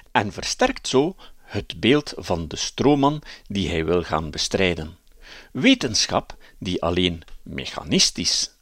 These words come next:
is, kan slechts een deel van de werkelijkheid doorgronden waarin de mens gereduceerd wordt tot een organisme. De aanhalingstekens in deze doen vermoeden dat er een diepe betekenis achter het gebruik van dit woord zit.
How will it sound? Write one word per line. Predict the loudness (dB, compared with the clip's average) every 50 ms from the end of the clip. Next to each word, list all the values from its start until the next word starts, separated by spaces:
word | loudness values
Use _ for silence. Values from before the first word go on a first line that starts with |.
| _ _ _
is, | 0 0 2 2 0 0 -2 -4 -10 -20 -20 -20 -18
kan | 0 2 2 2
slechts | 4 2 2 2 2 2 2
een | 4 4 4 6
deel | 6 6 6 6 4
van | 2 0 2 2
de | 2 4
werkelijkheid | 4 2 0 2 0 -2 -2 0 -2 -2 -2 0 0
doorgronden | 0 0 0 2 2 2 2 2 0 -2 -4 -6 -14 -18 -6
waarin | 0 2 2 4 2 2
de | 0 0
mens | 0 0 0 2 0 -2
gereduceerd | 0 0 0 0 0 -2 -2 0 2 2 2 2 2 -2
wordt | -4 -4 -4 -6 -12 -4
tot | -4 -4 -2 -2
een | -4 -4 -4 -10 -16 -20 -20 -20 -20 -20 -20 _ -2
organisme. | 0 0 0 0 -2 -6 -8 -8 -6 -4 -4 -2 -2 -2 -4 -6 -10 -12 -14 -20 -20 -20 -20 -20 _ _ _ _ _ _ _ _ -20 -20 -20 -18 -16 -14 -14 -14 -16 -16 -10 -2
De | -2 0 4
aanhalingstekens | 6 6 6 6 4 2 2 2 0 0 -2 -2 2 2 2 2 2 0 2 2
in | 0 0 2
deze | 4 4 4 4 4 0 0 -2 -6 _ -20 -20 -20 _ -12
doen | -4 0 0 0 0
vermoeden | 0 -2 -2 -2 0 2 2 4 4 2 2 0 _ -18 -20 -20 _
dat | _ 0 0 0 0 -2
er | -6 -6
een | -6 -8 -8 -8 -8 -6
diepe | -6 -6 0 4 2 2 2 0
betekenis | -4 -6 -6 -2 0 0 0 0 0 -4 -2 0 -2 -2 -2 -2
achter | -4 -4 -4 -4 -10 -10 -10 -10 -12
het | -14 -12 -12 -8
gebruik | -8 -8 -6 -2 0 0 0 0 -2 -10 -10
van | -2 -2 -2 -2
dit | -2 -6 -8 -4
woord | -2 -2 -2 -2 -2
zit. | -8 -8 -8 _ -18 -20